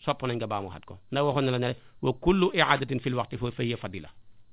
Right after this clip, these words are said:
Bépp ak baamu guñ tënk ci waxtu rek ko ngëneel la. Léegi nag kon yasirul fawaayitoo ngoog, ba tey maanaam waxtay ni mustarikatee ngoog, ba tey tamit bu dee yu faat yu bari la tamit mi ngi noonu. Kon nag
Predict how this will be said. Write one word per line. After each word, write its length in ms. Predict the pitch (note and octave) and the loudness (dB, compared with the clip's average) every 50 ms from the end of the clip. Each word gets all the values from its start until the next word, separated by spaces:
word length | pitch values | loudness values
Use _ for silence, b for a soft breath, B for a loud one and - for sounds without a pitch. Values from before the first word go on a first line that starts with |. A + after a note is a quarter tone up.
| - - - - - - - - - - - - | -20 -20 -20 -20 -20 -20 -20 -20 -20 -20 -16 -4
Bépp 280 | A2+ B2+ F3 F#3+ - - | 4 6 6 6 6 4
ak 100 | F3 E3 C#3 | 2 4 6
baamu 260 | C#3+ C#3+ C#3+ C#3+ C3+ | 8 8 8 8 6
guñ 140 | A#2+ C#3 C3+ | 2 2 2
tënk 240 | - C#3 A#2 A2+ - | 2 0 -2 0 -2
ci 60 | - | -2
waxtu 200 | B2+ - - - | -2 -2 -2 -4
rek 100 | - B2+ | -6 -4
ko 80 | - A#2+ | -4 -4
ngëneel 300 | A#2 G#2 G2 F2 D2+ C2 | -4 -4 -6 -8 -10 -12
la. 80 | C2 - - - - - - - - - - - - - - - - - - - - - - - | -16 -20 -20 -20 -20 -20 -20 -20 -20 -20 -20 -20 -20 -20 -20 -20 -20 -20 -20 -20 -20 -20 -10 -2
Léegi 260 | D3 C#3+ E3+ F3 E3+ F3+ | 4 6 8 10 10 10
nag 140 | E3+ E3 - | 8 8 6
kon 300 | - D#3+ D3+ E3+ A3+ F4+ - | 6 6 6 6 2 0 -2
yasirul 380 | E3 D3 D3+ - E3 D3+ D3 - | -2 -2 2 2 2 2 2 0
fawaayitoo 420 | - D#3 D3 C#3+ C#3 C3 C#3+ C#3 | 0 2 2 2 2 0 0 -2
ngoog, 220 | C3 A#2+ C3+ D3 - - - - - - - - - - - - - - - - - - - - - - | 0 0 -2 -4 -4 -10 -20 -20 -20 -20 -20 -20 -20 -20 -20 -20 -20 -20 -20 -20 -20 -20 -20 -20 -14 -4
ba 120 | - C#3+ D3+ | 0 0 2
tey 220 | - D3+ D3 D3 | 6 6 6 6
maanaam 400 | C#3 C#3+ C3+ C3 C3+ C3 D3 E3 - - | 8 6 6 6 6 4 2 0 -2 -4
waxtay 320 | - D#3 D3 - - D3 C3+ | -2 -2 -2 0 0 0 2
ni 100 | C3+ C3+ | 2 2
mustarikatee 600 | C3 B2+ - - C3 B2 B2 - B2+ - A#2+ A#2 | 2 0 -2 -2 -4 -2 -2 -4 -4 -4 -2 -2
ngoog, 220 | A#2 A2 A#2+ C#3 - - - - - - - - - - - - - - - - - - - | -2 -2 -4 -6 -8 -10 -20 -20 -20 -20 -20 -20 -20 -20 -20 -20 -20 -20 -20 -20 -18 -8 -2
ba 100 | C#3 C#3+ | -2 2
tey 180 | C#3 D3 D3 C3 | 4 4 4 4
tamit 240 | C3+ C3+ C#3 C#3+ - | 4 2 0 2 0
bu 80 | C#3 | 0
dee 120 | C3+ C#3 C3+ | 2 2 2
yu 80 | C#3 C3+ | 2 2
faat 220 | - C#3 C3 B2+ | 4 4 2 4
yu 80 | B2 B2 | 2 -2
bari 200 | A2+ B2 A#2+ A#2+ | -4 -4 -4 -2
la 80 | A#2+ A2 | -4 -4
tamit 240 | - A2 A#2 B2+ - | -4 -6 -6 -6 -6
mi 120 | C3 A#2+ A#2 | -4 -4 -4
ngi 80 | A2+ | -4
noonu. 240 | G#2 G#2 F#2+ G2 G2 - - - - - - - - - - - - - - - - - - - - | -4 -6 -10 -10 -14 -16 -20 -20 -20 -20 -20 -20 -20 -20 -20 -20 -20 -20 -20 -20 -20 -20 -20 -10 -2
Kon 140 | - C#3 C3+ | 0 0 2
nag 140 | C3+ C#3+ | 2 0